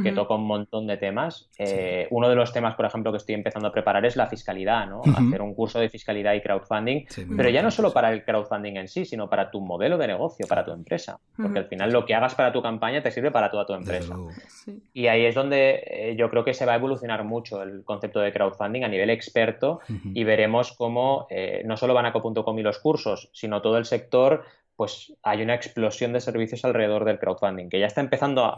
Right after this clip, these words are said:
Speaker 2: a
Speaker 3: Ujú.
Speaker 2: suceder de manera tímida. En los últimos cinco años se ha notado un cambio muy bestia, pero los próximos cinco y los próximos diez seguro que se notará todavía más, como está pasando en Estados Unidos, que hay
Speaker 3: Ujú.
Speaker 1: Ujú.
Speaker 2: agencias enteras
Speaker 3: Claro.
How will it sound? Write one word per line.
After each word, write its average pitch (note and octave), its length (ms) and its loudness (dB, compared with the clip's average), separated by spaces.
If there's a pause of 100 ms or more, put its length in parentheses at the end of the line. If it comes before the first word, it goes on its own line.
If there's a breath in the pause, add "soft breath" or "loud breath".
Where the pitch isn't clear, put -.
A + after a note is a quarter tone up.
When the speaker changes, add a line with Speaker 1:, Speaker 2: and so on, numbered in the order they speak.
Speaker 2:
a F2+ 120 0
Speaker 3:
Ujú. - 80 -2
Speaker 2:
suceder G#2+ 340 0
de B2 80 0
manera A2+ 320 0
tímida. B2+ 300 0
En A#2+ 40 2
los A2+ 120 -4
últimos A#2 260 -6
cinco A#2 220 -4
años A#2 320 -4
se - 80 -6
ha - 20 -2
notado A#2 240 0
un A#2 80 -6
cambio A#2+ 220 -2
muy A2 160 -4
bestia, B2+ 420 -2 (500 soft breath)
pero A2+ 400 4
los G#2 200 -2
próximos C3 480 -4
cinco C#3+ 240 -4
y A#2 40 0
los A2 120 -4
próximos A#2+ 440 -6
diez B2+ 320 -2
seguro G#2+ 300 -2
que A#2+ 60 -2
se A#2 100 -8
notará G2+ 380 0
todavía G#2+ 340 0
más, B2 180 -4
como G#2 200 -4
está G2+ 120 -6
pasando A2 280 -6
en B2 60 -4
Estados A2+ 320 -2
Unidos, F#2 460 -8
que A#2+ 120 0
hay G2+ 80 0
Speaker 3:
Ujú. F#3 80 2
Speaker 1:
Ujú. G3+ 80 2
Speaker 2:
agencias A#2+ 680 0
enteras G#2 640 0
Speaker 3:
Claro. - 120 -18